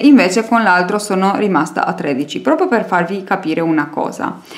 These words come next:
Uh, se voi vedete abbiamo un numero pari, quindi aumentiamo di un punto in ogni giro, praticamente, uh, aumentiamo con due, ma, uh, lavoriamo meno uno, no? Quindi, insomma,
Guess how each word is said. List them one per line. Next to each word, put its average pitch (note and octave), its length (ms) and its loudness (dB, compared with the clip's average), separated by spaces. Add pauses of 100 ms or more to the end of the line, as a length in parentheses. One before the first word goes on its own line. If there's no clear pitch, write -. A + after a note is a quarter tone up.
(280)
Uh, F#3+ 320 2
se G#3 160 -2
voi C4 180 2
vedete G#3+ 600 2
abbiamo F3 680 0
un B3 240 6
numero E3+ 560 2
pari, D#3 640 0
quindi A3 360 2
aumentiamo A3+ 580 6
di G3 200 -2
un A3+ 240 4
punto F3 440 0
in E3+ 180 0
ogni E3 220 2
giro, D3 320 0
praticamente, D#3 840 0 (280)
uh, D#3+ 500 2 (720)
aumentiamo F#3 840 2
con G3 200 0
due, A#3+ 440 4
ma, G#3+ 800 2
uh, - 100 -6
lavoriamo G3 440 2
meno F3 280 2
uno, D#3 360 2
no? E3+ 280 0
Quindi, - 560 -4
insomma, - 220 -14